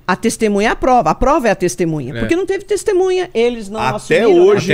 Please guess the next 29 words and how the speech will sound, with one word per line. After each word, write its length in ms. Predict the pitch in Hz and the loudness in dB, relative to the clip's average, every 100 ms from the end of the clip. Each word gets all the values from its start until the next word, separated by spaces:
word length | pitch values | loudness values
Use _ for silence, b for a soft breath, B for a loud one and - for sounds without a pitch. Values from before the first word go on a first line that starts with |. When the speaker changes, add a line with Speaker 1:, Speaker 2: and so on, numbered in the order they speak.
| 190 | 2
Speaker 3:
eles 60 | |
Speaker 2:
hoje 80 | 180 | 2
não 80 | 180 | 2
Speaker 3:
não 60 | |
Speaker 2:
assumiram, 400 | - 156 156 - 127 | 0 -2 -2 0 -2
Speaker 3:
assumiram. 120 | 107 - | -2 -4
Speaker 2:
né? 40 | - | -4
Speaker 1:
Não, 60 | |
não 80 | 208 | -6
assumem, 340 | 277 - 311 392 | -8 -6 -6 -6
não 160 | 480 | -6
vão, 260 | 302 170 147 | -8 -8 -8
né? 240 | 170 233 - | -8 -8 -6
Speaker 3:
Não 160 | 202 113 | -4 -2
Speaker 1:
Fizeram 260 | 101 170 | -2 -4
Speaker 3:
vão. 80 | 220 | -6
Speaker 1:
um 40 | |
pacto. 500 | - 151 - - - - - | -8 -10 -12 -20 -20 -20 -18
Speaker 2:
É. 200 | - 98 | -14 -12
Speaker 1:
É 20 | 151 | -10
coisa 240 | 165 156 | -10 -10
de 80 | 240 | -10
pacto 360 | - 202 196 190 | -8 -8 -8 -12
entre 140 | 196 | -12
os 80 | 196 | -12
dois. 180 | 139 - B B - | -12 -14 B B -4
Muito 260 | 359 381 | -2 0
bem, 240 | 247 160 - b - | 0 -2 -4 b -2
tá. 320 | 208 143 - | -2 -2 -8